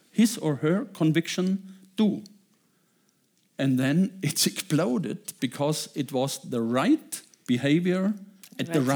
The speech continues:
Speaker 1: right time.
Speaker 2: Yes.
Speaker 1: So one person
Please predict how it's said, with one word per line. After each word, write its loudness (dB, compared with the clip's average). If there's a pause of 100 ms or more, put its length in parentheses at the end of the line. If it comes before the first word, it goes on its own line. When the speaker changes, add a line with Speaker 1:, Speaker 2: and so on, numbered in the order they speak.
(120)
Speaker 1:
right -14
time. -4
Speaker 2:
Yes. -20 (1040)
Speaker 1:
So 0 (160)
one 4 (1600)
person 0